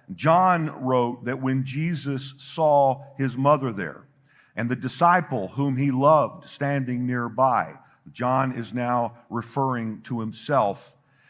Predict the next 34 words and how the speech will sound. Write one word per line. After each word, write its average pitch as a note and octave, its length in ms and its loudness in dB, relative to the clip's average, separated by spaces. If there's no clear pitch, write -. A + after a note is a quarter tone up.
he F3 160 -2
said G3 360 4
to F3 60 2
her, E3 220 2
"Woman, D#3+ 520 2
here E3+ 240 0
is C#3+ 120 -2
your C#3+ 120 -2
son." C3 480 -2
And C3 200 -2
to C#3+ 80 -2
the C3 100 -4
disciple, C3+ 680 0
"John, B2 640 -2
here D3+ 240 -2
is A#2 120 -6
your B2 120 -2
mother." C#3 400 -2
From B2+ 240 0
that D#3 340 2
time C#3+ 320 0
on, A#2+ 480 -2
John C#3 360 0
said, G#2+ 540 -6
"This D#3 200 0
disciple," A2+ 720 -2
referring C3+ 500 -2
to C3+ 140 -6
himself, B2 580 -2
"took D3 260 -4
her A#2+ 300 -2
into C3 640 0
his B2 160 -4
home." D3+ 460 0